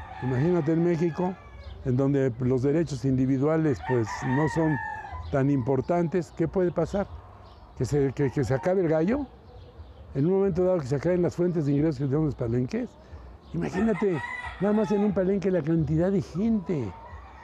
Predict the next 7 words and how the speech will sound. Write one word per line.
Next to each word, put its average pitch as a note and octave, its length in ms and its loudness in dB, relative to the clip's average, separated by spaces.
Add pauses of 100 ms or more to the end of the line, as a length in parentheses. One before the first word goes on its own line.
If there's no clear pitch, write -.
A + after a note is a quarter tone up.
(140)
que C3+ 80 0
está F3 200 0
trabajando D3+ 500 2
ahí. B2+ 240 2 (240)
Corredores, D#3+ 960 2
meseras, D3 840 2
empresas, C#3 800 2